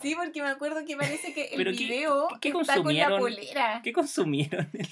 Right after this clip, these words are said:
Speaker 2: día antes que estaba?
Speaker 1: Es que estábamos contentas porque estábamos las dos solas.
Speaker 2: Pero saltando en la mañana, eso no
Speaker 1: Sí,
Speaker 2: sabía, pensaba
Speaker 1: sí,
Speaker 2: que era la
Speaker 1: es que
Speaker 2: noche
Speaker 1: nos
Speaker 2: anterior.
Speaker 1: levantamos súper temprano y estábamos a la vuelta, po.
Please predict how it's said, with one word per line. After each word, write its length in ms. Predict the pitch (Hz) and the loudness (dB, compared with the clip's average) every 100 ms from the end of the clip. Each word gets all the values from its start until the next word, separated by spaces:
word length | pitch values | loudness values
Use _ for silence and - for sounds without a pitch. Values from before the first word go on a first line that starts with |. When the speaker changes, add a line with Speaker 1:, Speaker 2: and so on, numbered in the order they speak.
| - | -6
Speaker 2:
día 240 | 185 - | -4 -2
antes 360 | - - 427 180 | -2 0 0 0
que 80 | 208 | -2
estaba? 500 | - - 170 165 - - | -6 -4 -2 -2 -8 -6
Speaker 1:
Es 140 | 254 | -4
que 120 | 302 | 2
estábamos 420 | 277 311 320 370 - | 2 6 6 6 2
contentas 680 | 311 277 - 302 359 330 | -4 -4 -4 -2 0 2
porque 160 | 277 285 | 6 6
estábamos 440 | 247 262 277 277 262 | 8 6 6 6 4
las 220 | 220 220 | 4 4
dos 440 | 202 240 247 254 - | 2 4 4 2 -2
solas. 520 | - 240 247 226 226 | 0 2 4 4 6
Speaker 2:
Pero 120 | 226 | 6
saltando 580 | 233 208 196 180 208 277 | 6 4 4 4 4 2
en 100 | 240 | 2
la 100 | 233 | 2
mañana, 440 | 185 156 143 165 | 4 0 0 -2
eso 220 | 175 285 208 | -2 0 0
no 100 | 311 | 2
Speaker 1:
Sí, 60 | |
Speaker 2:
sabía, 300 | 226 147 170 | 2 2 2
pensaba 200 | 185 185 | 2 2
Speaker 1:
sí, 40 | 170 | 2
Speaker 2:
que 60 | |
era 100 | 175 | 2
la 60 | 165 | 2
Speaker 1:
es 40 | 160 | 2
que 60 | |
Speaker 2:
noche 120 | 233 | 0
Speaker 1:
nos 80 | 226 | 0
Speaker 2:
anterior. 160 | 220 - | 0 0
Speaker 1:
levantamos 240 | 269 294 | -2 -2
súper 180 | 254 254 | -6 -6
temprano 680 | 269 277 277 202 175 - 185 | -6 -6 -6 -6 -6 -12 -14
y 120 | 208 | -16
estábamos 400 | 220 233 233 240 | -6 -2 -2 -2
a 40 | 240 | -2
la 100 | 196 | -2
vuelta, 460 | 214 277 - 175 | -2 -6 -4 -6
po. 260 | - - 226 | -6 -16 -18